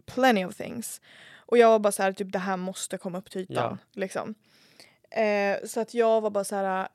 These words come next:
Speaker 1: "Jag kan ta din historia
Speaker 2: Exakt.
Speaker 1: med mig, med min historia och med många andra kvinnors historia och gå till lärarna och säga liksom att det här har hänt."
Speaker 2: Ja.
Speaker 1: Och hon var fine med det, så att jag fick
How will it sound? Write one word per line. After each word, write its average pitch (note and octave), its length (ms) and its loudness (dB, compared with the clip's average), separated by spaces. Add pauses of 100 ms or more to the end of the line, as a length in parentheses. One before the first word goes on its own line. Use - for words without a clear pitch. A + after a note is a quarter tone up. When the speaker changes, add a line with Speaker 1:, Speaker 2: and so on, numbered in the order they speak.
Speaker 1:
"Jag A#3 420 2
kan G#3 240 -6 (180)
ta G#3 220 -4
din F#3+ 200 -6
historia - 600 -6
Speaker 2:
Exakt. A#2+ 300 -8
Speaker 1:
med G#3+ 200 2
mig, D3+ 240 -8 (160)
med A3 260 2
min F#3 280 -2
historia G3 440 0
och G3 60 0
med F#3+ 180 -2
många F#3 260 -2
andra G3 220 0
kvinnors F#3+ 300 -6
historia G3 440 -4 (300)
och G#3 120 -6
gå G3 120 0
till G3 140 -4
lärarna F3+ 380 0
och F#3+ 120 -4
säga F#3 220 -2
liksom - 280 -8
att F#3 80 -10
det F#3+ 80 -8
här F#3+ 180 -2
har - 80 -10
hänt." - 340 -16 (180)
Speaker 2:
Ja. A2+ 200 -6 (300)
Speaker 1:
Och B3 120 0
hon B3+ 100 2
var B3+ 100 4
fine A#3 280 2
med A3 100 0
det, G3+ 300 2
så - 160 -4
att A3 80 0
jag A3+ 280 4 (400)
fick - 360 -8